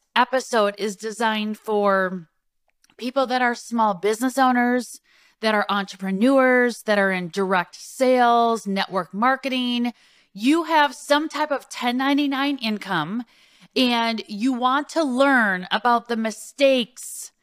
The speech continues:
that most small business owners make when they are setting up their business and trying to maximize their income and minimize their taxes. So today, what I wanna say, first and foremost, that I wanna ask you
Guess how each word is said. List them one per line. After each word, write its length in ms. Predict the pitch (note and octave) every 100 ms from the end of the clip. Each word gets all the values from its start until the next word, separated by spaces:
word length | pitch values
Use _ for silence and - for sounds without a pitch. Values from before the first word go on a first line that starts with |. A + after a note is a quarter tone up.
| _ _ _
that 260 | B3 B3 G3+
most 760 | G#3 A3 B3 C#4+ - - - _ _ _
small 380 | - A#3+ C4 C4+
business 400 | C4 C4 C4 -
owners 440 | A3 A3+ G#3+ G3 G3
make 420 | A3 E3+ E3+ - _ _ _ -
when 340 | B3 B3 A#3+ A3
they 140 | A#3+
are 100 | A3
setting 400 | G#3+ B3 G#3+ A#3+
up 140 | C4 C#4+
their 140 | D#4+
business 540 | A#3+ G#3+ G3 F3+ E3+ -
and 120 | A3
trying 280 | - A3+ G#3+
to 100 | A3
maximize 720 | G#3 F#3 - G3+ F#3+ G3 G3
their 140 | A#3+
income 680 | - F#3+ F#3 F3+ E3+ F3 F#3 _ _ _ -
and 160 | A3 G#3
minimize 640 | G3 F#3 E3+ E3 E3 - -
their 160 | E3
taxes. 640 | - D3 A#2 - - - - _
So 440 | - D#4 B3 F3+ - _
today, 320 | - D4 E4+
what 140 | E4+ F#4
I 60 |
wanna 220 | E4+ E4
say, 280 | C#4+ A3 C3 _ -
first 240 | D4 D#4+
and 120 | F4+
foremost, 640 | D4+ B3+ G#3 D3+ - - - _ _ -
that 400 | C#4 C4 B3+ B3+ _ _ -
I 100 | C#4
wanna 300 | D#4 E4 D4
ask 480 | B3+ C4 D#4 - -
you 360 | F#3 C3+ E2+